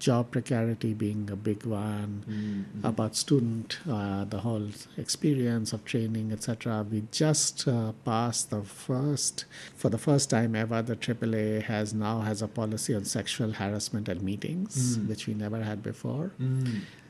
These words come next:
Speaker 1: Of course, in terms of politics, one of the important things it has to do with persecution of anthropologists and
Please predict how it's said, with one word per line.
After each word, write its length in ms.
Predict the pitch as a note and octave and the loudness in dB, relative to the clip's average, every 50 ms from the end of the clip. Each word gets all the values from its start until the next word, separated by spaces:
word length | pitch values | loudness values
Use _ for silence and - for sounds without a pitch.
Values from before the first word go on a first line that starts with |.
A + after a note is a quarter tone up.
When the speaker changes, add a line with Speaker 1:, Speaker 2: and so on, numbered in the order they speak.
| - - - - | -20 -18 -8 -4
Speaker 1:
Of 160 | - - - - | -4 -4 2 6
course, 320 | F#3 D#3+ D3+ - - - | 6 8 8 6 4 2
in 220 | - F2+ B2+ A#2 A2+ | 2 2 2 0 0
terms 260 | D3 C3+ C3 B2 - | 0 0 0 2 0
of 120 | C3 A2+ | -2 0
politics, 560 | - A#2 A2+ A#2 A#2+ - - A#2+ A2 - - | 2 2 2 2 0 0 0 -2 -2 -2 0
one 160 | - A2+ A2 A#2 | 0 2 2 2
of 80 | A2 | 0
the 80 | A#2 A2+ | 0 0
important 500 | A2 A2 A2 G#2+ G#2+ - A#2+ A2+ G#2 - | 0 0 -2 -2 -2 0 -2 -2 -2 0
things 380 | - B2 G#2+ G2+ G#2 G2+ - | 0 0 0 0 -2 -2 -2
it 80 | G2 G2 | -2 -2
has 260 | - B2+ A#2 G#2+ - - | 0 -2 -2 -2 -2 -2
to 120 | - A#2 | -2 -2
do 340 | G2+ A2 G#2+ G#2 G#2 G#2 G2+ G#2+ | -2 -2 -2 -2 -2 -4 -4 -2
with 280 | G2+ G2 G2 G2 G2 G2 A2 - - - - - - - - | -2 0 0 0 -2 -4 -6 -12 -18 -20 -20 -20 -20 -14 -4
persecution 880 | - D3+ A#2 - - A#2 - A2+ G#2+ - - B2 A2+ A2 A2 A2 A#2+ C3 | -2 0 0 0 0 0 0 0 0 0 0 0 0 0 0 -2 -2 -4
of 140 | A2+ - - | -4 0 0
anthropologists 1000 | A2+ A2 A2 A#2+ - A2+ A2 G#2+ G#2+ G#2+ A2 G#2+ G#2+ G#2 G#2 G#2+ - - - - | 0 0 0 -2 -2 -2 -2 -2 -2 -2 -4 -4 -4 -4 -4 -6 -6 -8 -6 -4
and 560 | - F#2+ F#2 G2+ G2 F#2+ F#2 G2 G#2+ G#2+ G#2+ | -2 -2 -2 -2 -2 -2 -2 -2 -4 -6 -8